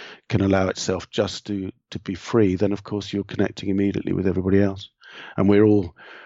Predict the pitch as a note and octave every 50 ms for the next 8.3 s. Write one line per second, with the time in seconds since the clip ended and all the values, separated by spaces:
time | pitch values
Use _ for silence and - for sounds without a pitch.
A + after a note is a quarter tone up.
0 | - _ - B2+ B2+ B2+ B2+ B2 A#2 A2 G#2 G2+ - - - _ _ - A2+ A2
1 | G2 F#2+ F2+ F2+ F2+ - - - - G#2+ G2+ F#2+ F#2 F#2+ F#2+ G2+ F#2+ - G2 F2+
2 | - - G2+ G2+ G2 G#2 G#2+ - G2+ G2+ G#2 G2+ G2+ G2 - F#2+ G#2 G2+ G2+ G2
3 | G#2 G#2+ A2+ A2 A2 G#2+ - - B2 A#2+ A2+ G#2+ - - - E2+ - - - -
4 | - - - - - - - - - - - C#3+ D#3 - - A#2+ G2+ A#2 G#2+ G2
5 | - - - - B2 A#2+ A2+ A#2 A#2+ B2 B2 B2 B2 A#2+ A#2 - - - A2 -
6 | - - A#2 A#2+ A#2+ C3 C3+ B2+ - F2+ F2+ F#2+ F#2+ - - - A#2+ A2+ G#2+ G2+
7 | G2+ G2+ A2 A2+ A#2 A2+ - - - - - - A#2+ A#2+ B2+ A#2+ G#2+ F#2 F2+ F#2
8 | F#2 F#2+ G2+ G2+ G2 -